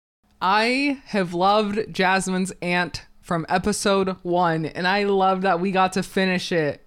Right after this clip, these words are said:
with her aunt as well. They're at Jasmine's parents' house helping her unpack, and Auntie had all the questions. Excellent questions. She asks,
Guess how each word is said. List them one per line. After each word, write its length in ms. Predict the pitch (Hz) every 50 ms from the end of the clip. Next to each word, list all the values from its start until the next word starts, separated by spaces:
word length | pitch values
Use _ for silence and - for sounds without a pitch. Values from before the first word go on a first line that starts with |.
| - -
with 160 | 180 175 -
her 180 | 180 196 180 165
aunt 300 | 165 165 165 160 117 147
as 200 | 175 165 - 175
well. 460 | 160 156 147 139 131 127 143 143 - - _ _ _ _ _ _ _ _ _ _
They're 220 | - 196 196 190
at 120 | 185 180 170
Jasmine's 680 | 190 180 165 165 170 - - 175 165 160 160 156 - - - - -
parents' 400 | - - 208 196 190 190 190 -
house 360 | - 196 175 170 180 175 -
helping 280 | 196 175 175 185 170 170
her 220 | 156 185 175 165 -
unpack, 840 | - 165 170 175 170 - - - - 240 226 226 233 233 233 - - - - - - - - - -
and 460 | 190 196 190 196 185 185 170 151 - - _ _ _ _ _ _ _ _ _ _ _ -
Auntie 320 | 190 247 277 - 311 320 285
had 340 | 240 262 247 233 220 214 214 - - - -
all 220 | 196 196 190 180
the 60 | 180
questions. 640 | 170 - 165 147 - - 131 107 107 143 - - - _ - - - - -
Excellent 460 | 254 269 254 - - 220 196 170 -
questions. 720 | 165 - 180 - - - 147 120 78 62 - - - - - - _ _ _ _ _ _ _ _
She 180 | - - 214 214
asks, 640 | 208 202 196 190 190 196 190 - - - - -